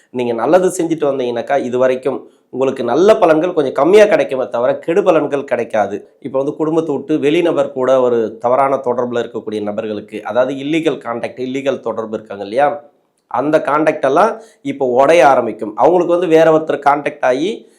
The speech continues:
இப்போ வந்து அந்த, அந்த தொடர்புகளை வந்து நிறைய பிரச்சனைகளை கொடுத்து, நீங்க நல்லது செஞ்சுட்டு வந்தீங்கன்னா நல்லது, கெட்டது செஞ்சுட்டு வந்தீங்கன்னா கெட்டது.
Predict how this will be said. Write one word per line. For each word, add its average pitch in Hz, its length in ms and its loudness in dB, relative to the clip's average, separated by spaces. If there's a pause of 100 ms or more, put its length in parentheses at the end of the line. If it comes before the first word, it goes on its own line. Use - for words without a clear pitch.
(120)
இப்போ 180 280 2
வந்து 180 160 6
அந்த, 139 580 6
அந்த 139 200 -4
தொடர்புகளை 160 480 0
வந்து 147 160 -4
நிறைய 139 400 -4
பிரச்சனைகளை 131 520 -8
கொடுத்து, 127 460 -6 (340)
நீங்க 135 200 -2
நல்லது 185 360 4
செஞ்சுட்டு 185 280 2
வந்தீங்கன்னா 165 260 4
நல்லது, 151 340 2
கெட்டது 160 420 0
செஞ்சுட்டு 139 160 -8
வந்தீங்கன்னா 131 360 0
கெட்டது. 107 500 -6